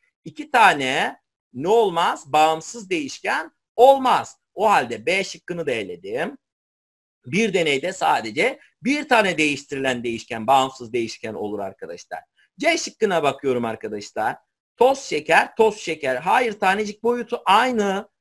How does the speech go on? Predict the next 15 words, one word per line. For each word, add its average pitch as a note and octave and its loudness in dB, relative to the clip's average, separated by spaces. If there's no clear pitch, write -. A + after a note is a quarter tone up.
Ben F3+ 4
tanecik G3+ -2
boyutunu B3 -4
değiştirmem E3 -4
gerekiyordu. C#3 -4
Burada F3+ -2
tanecik F3 -2
boyutunu E3+ -2
değiştirmemişim, G#3+ -8
o B2+ 0
halde A2 -2
C C#3+ 0
şıkkı - -16
da G#2 -8
olmaz. D#3 -8